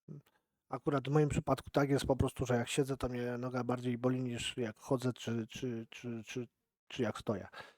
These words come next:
No dobra, to by było na tyle. Mm, chciałem wam przekazać po prostu taką informację,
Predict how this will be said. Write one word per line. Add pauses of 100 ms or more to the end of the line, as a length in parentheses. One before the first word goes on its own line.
(540)
No
dobra,
to
by
było
na
tyle. (500)
Mm,
chciałem
wam
przekazać
po
prostu
taką
informację,